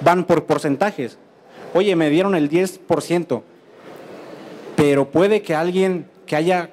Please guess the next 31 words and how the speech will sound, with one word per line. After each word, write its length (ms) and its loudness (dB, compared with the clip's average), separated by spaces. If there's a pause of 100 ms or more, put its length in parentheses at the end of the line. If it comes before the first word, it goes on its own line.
(160)
ganado, 460 0
entrado 380 2
ganando 380 4
bien, 340 0
le 120 0
den 120 0
el 120 2
cinco 240 -2
por 160 0
ciento 320 0
y 120 -6
gane 200 0
más 480 0
que 80 0
al 80 0
que 80 -8
le 100 -4
subieron 300 0
el 80 -2
diez 140 -4
por 160 -4
ciento. 300 -6 (360)
Así 180 -2
que 180 2
esto 400 0
es 160 -2
crucial 640 2
para 220 0
una 100 2
buena 220 2
carrera. 400 -2